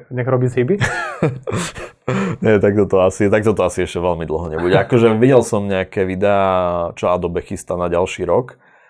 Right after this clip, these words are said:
Speaker 2: A vlastne ten generatív fill, ktorý je vo Photoshope, teraz chcú implementovať do videa. To znamená, že, ja neviem, budeš mať,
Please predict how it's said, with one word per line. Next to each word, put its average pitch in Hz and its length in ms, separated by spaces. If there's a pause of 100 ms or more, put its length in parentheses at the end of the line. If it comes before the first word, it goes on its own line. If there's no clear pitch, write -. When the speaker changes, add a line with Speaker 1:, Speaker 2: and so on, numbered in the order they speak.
(400)
Speaker 2:
A 101 80
vlastne 95 240
ten 92 240
generatív 95 560
fill, 98 320
ktorý 92 240
je 87 160
vo 87 60
Photoshope, 90 680
teraz 87 320
chcú - 320
implementovať 87 640
do 82 160
videa. 107 480
To - 80
znamená, 80 320
že, - 80
ja 76 80
neviem, 78 160
budeš 80 320
mať, 82 320